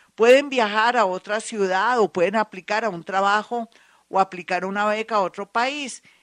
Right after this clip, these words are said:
Y la minoría comienzan a trabajar de nuevo con mucho éxito a pesar de su edad o de pronto de algún problema, de alguna discapacidad. Aquí se ve muy, pero muy bien aspectado. Vamos con los nativos de Libra.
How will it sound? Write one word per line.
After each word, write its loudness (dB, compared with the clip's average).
Y -8
la 2
minoría 0
comienzan -6
a -4
trabajar -2
de -8
nuevo -6
con -4
mucho -4
éxito -4
a -2
pesar -4
de -6
su -6
edad -2
o -2
de 4
pronto -4
de 2
algún 0
problema, -6
de -12
alguna -4
discapacidad. -8
Aquí -16
se -10
ve -2
muy, -10
pero -8
muy -8
bien -10
aspectado. -12
Vamos -8
con -6
los -4
nativos -4
de -8
Libra. -8